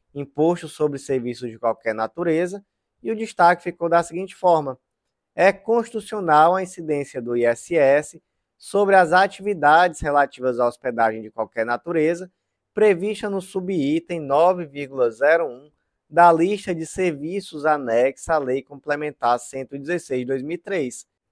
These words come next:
Quais são os serviços, gente, que estão previstos aqui nessa, nesse item nove ponto zero um? Hospedagem de qualquer natureza em hotéis,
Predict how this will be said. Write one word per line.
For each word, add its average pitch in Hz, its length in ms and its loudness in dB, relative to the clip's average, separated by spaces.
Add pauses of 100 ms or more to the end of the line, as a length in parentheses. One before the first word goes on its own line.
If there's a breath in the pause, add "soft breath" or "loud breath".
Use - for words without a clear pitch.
(220)
Quais 165 280 4
são 208 260 -4
os 208 120 -8
serviços, 175 680 -2
gente, 131 340 -8
que 143 80 -10
estão 143 280 -8
previstos 156 640 -4
aqui 143 320 -6
nessa, 123 640 0
nesse 123 340 -8
item 117 300 -8
nove 135 380 2
ponto 123 360 -10
zero 113 260 0
um? 151 240 -10 (500)
Hospedagem 151 800 2
de 156 120 -8
qualquer 147 360 -4
natureza 117 540 -2
em 127 40 -4
hotéis, 127 680 0